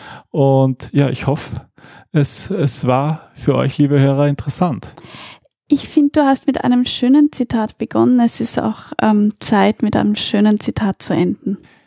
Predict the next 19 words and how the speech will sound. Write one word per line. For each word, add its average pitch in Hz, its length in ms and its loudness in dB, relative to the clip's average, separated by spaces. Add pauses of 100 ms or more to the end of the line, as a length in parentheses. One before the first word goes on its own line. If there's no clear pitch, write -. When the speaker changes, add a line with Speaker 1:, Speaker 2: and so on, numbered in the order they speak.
(240)
Speaker 1:
Ja, 113 260 2
und 95 100 -4
zwar 101 160 -2
Deborah 117 440 0
Galland 139 480 2
in 127 80 0
der 120 100 2
New 117 160 4
York 135 360 0
Times 123 540 -2
hat 120 140 -2 (120)
neunzehnhundertsiebenundneunzig 120 1600 0 (140)
geschrieben: 135 640 0 (960)
„Heute 131 220 0
ist 131 180 0
die 123 40 2
Fachwelt 117 760 -2
sich - 320 -6
praktisch - 500 -2